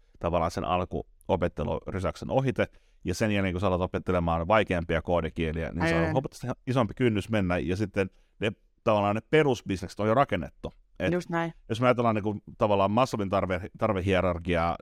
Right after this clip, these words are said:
Speaker 1: niin sehän niinku normaalisti nähdään vaan se, että okei, pitää olla niinku suojaa ja ruokaa ja
Speaker 2: Resurssit
Speaker 1: näin. Ja, niin,
Speaker 2: suojattuna.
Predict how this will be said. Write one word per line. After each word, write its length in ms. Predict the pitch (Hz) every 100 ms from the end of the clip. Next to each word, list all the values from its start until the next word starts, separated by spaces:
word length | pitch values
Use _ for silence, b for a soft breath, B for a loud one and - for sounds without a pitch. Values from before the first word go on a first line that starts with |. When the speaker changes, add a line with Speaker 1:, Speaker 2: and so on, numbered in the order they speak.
| -
Speaker 1:
niin 240 | 87 92 - - -
sehän 260 | 90 90 85
niinku 140 | 82
normaalisti 460 | 98 101 95 85 -
nähdään 320 | 78 82 80
vaan 140 | 78 78
se, 100 | 80
että 140 | 71
okei, 220 | 73 90 78
pitää 240 | 80 78
olla 180 | 76 78
niinku 300 | - 82 - - - - -
suojaa 400 | - 85 82 78
ja 160 | 78 80
ruokaa 200 | 85 80
ja 20 |
Speaker 2:
Resurssit 300 | 165 - 143
Speaker 1:
näin. 260 | 120 107 98
Ja, 80 |
niin, 80 | 90
Speaker 2:
suojattuna. 600 | 110 107 101 95 117 139